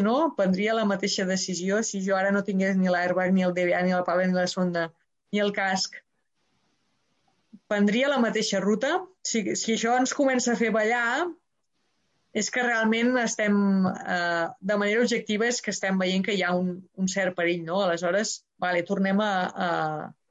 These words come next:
tornem a avaluar com és aquest perill, tornem a avaluar com és aquest terreny, tornem a pensar quines conseqüències pot tenir i aleshores, doncs, acabem de prendre una decisió més, més informada, no?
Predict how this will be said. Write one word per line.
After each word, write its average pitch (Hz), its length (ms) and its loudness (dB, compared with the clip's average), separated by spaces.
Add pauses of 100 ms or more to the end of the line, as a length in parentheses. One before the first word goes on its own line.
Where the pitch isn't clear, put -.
(340)
tornem 233 320 0
a 285 80 0
avaluar 220 400 2
com 214 160 2
és 196 160 2
aquest 190 160 -2
perill, 233 320 0
tornem 190 240 0
a 202 80 2
avaluar 196 320 2
com 190 160 2
és 185 140 0
aquest 185 180 -4
terreny, 214 480 0
tornem 196 400 0
a 233 80 0
pensar 208 480 0
quines 208 320 -2
conseqüències 196 640 0
pot 185 240 -2
tenir 226 300 0 (1080)
i 180 160 0
aleshores, 175 640 2
doncs, 175 400 0
acabem 175 400 0
de 185 80 0
prendre 180 400 0
una 180 160 0
decisió 175 720 0
més, 165 540 -4 (100)
més 190 160 2
informada, 175 560 0
no? 208 160 -4